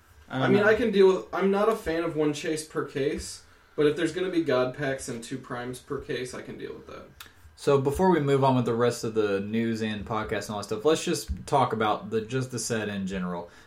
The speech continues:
Speaker 3: Now, Drew played a pre-release last
Speaker 1: I
Speaker 3: night,
Speaker 1: did.
Speaker 3: so he can definitely share some thoughts on how it plays sealed-wise. What
Speaker 1: Pretty
Speaker 3: do you think?
Speaker 1: shitty. <laughs>
Speaker 3: That's
Speaker 2: That's
Speaker 3: what
Speaker 2: what
Speaker 3: I was,
Speaker 2: I've heard,
Speaker 3: that's
Speaker 2: too.
Speaker 3: what I was expecting.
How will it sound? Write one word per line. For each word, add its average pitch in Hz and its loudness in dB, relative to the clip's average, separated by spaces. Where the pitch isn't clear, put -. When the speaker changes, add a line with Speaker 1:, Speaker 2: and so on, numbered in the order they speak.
Speaker 3:
Now, 117 2
Drew 156 4
played 151 8
a 117 6
pre-release 113 0
last 110 2
Speaker 1:
I - 2
Speaker 3:
night, 170 6
Speaker 1:
did. - -6
Speaker 3:
so 113 0
he 135 0
can 135 0
definitely 117 -2
share 110 2
some 104 -10
thoughts 107 -2
on 98 -4
how 101 -4
it 104 -4
plays 104 -2
sealed-wise. 92 -4
What - -14
Speaker 1:
Pretty 190 8
Speaker 3:
do 214 4
you 220 8
think? - -10
Speaker 1:
shitty. - -18
<laughs> - -20
Speaker 3:
That's 165 -4
Speaker 2:
That's 135 0
Speaker 3:
what 135 4
Speaker 2:
what 135 6
Speaker 3:
I 131 4
was, 123 6
Speaker 2:
I've 127 -2
heard, 131 2
Speaker 3:
that's - 4
Speaker 2:
too. 147 6
Speaker 3:
what 139 6
I - 4
was 117 2
expecting. - -4